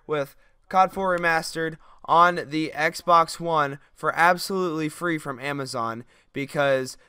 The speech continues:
basically, in a nutshell, what happened was for the beta,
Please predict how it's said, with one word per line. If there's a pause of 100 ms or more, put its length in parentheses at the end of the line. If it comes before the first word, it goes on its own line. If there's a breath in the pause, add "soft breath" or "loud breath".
basically, (160 soft breath)
in
a
nutshell, (140 soft breath)
what
happened
was (240 soft breath)
for
the
beta,